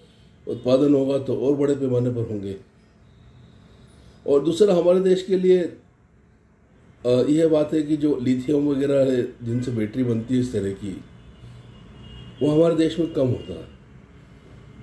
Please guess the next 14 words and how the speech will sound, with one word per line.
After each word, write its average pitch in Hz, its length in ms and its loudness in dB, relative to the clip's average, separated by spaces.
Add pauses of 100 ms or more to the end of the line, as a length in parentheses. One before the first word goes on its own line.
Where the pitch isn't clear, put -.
तो - 200 -2
आयात 147 240 4
पर 160 400 -2 (960)
ज़्यादा 131 340 0
उसका - 500 -6
निर्भरता 110 540 -4
है। 120 160 -8 (1040)
और 123 80 2
वही 151 240 4
बात 151 160 0
पेट्रोल 120 360 -4
डीजल 104 240 -4
में 98 280 -8
है। - 100 -16